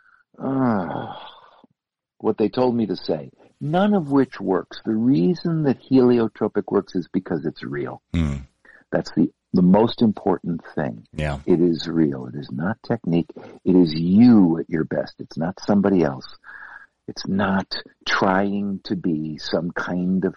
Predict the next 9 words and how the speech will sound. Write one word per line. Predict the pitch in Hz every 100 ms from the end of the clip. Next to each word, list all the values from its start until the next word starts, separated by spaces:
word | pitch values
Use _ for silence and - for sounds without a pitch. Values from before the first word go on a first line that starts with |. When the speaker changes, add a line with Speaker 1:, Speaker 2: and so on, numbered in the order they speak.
| _
Speaker 1:
person. | - 98 - - - - - _ _ _ _ _ - - - - - - -
And | 85
I | 82
was | 80
talking | - 90 92 82
to | 85
a |
New | 82 87
York | 87 92 92 - -